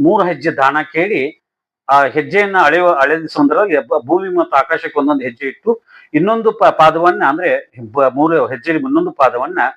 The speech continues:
ಆ ಬಲಿ ಚಕ್ರವರ್ತಿ ತಲೆ ಮೇಲೆ ಇಟ್ಟು ಆತನನ್ನ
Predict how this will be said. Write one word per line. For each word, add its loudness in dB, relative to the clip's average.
ಆ 4
ಬಲಿ -2
ಚಕ್ರವರ್ತಿ -2
ತಲೆ -2
ಮೇಲೆ -2
ಇಟ್ಟು -2
ಆತನನ್ನ -2